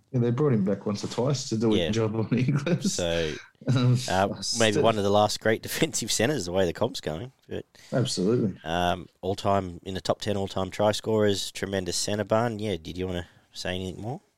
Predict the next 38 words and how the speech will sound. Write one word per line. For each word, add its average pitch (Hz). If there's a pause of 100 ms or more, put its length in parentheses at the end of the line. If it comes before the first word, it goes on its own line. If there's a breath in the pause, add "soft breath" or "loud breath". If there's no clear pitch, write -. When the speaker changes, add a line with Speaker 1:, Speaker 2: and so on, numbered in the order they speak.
(1300)
Speaker 1:
Yeah, 160
oh, 107 (280)
all 131
those 110
things 107
and 101
more, 120
mate. 104
Um, 107 (220)
obviously, 110 (100)
he 110
was, 110 (100)
he's 113
never 110
as 101
quick 123
as 117
his 104
brother. 120
He 127
was 117
pretty 113
damn 101
close 110
to 135
it, 175
but 127
<laughs> 165
he 151
was, 131
um, 120 (760 loud breath)
he, 131
he 143
was, 104
um, 98 (580)
in 143
his 127
heyday, 110